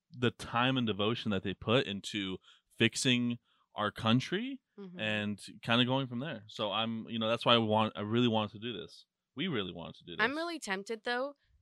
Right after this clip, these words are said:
Speaker 2: to, like, literally stay as this person. Like, I've never felt more comfortable than I am right now.
Speaker 1: You feel the power, right?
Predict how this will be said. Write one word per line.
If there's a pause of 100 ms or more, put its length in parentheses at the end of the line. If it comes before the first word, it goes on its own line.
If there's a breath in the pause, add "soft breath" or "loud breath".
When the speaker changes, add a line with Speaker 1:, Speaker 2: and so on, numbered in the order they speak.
(340)
Speaker 2:
to,
like, (140)
literally
stay (100)
as
this
person.
Like, (180)
I've
never
felt
more
comfortable (840)
than
I
am
right
now.
Speaker 1:
You
feel
the
power,
right?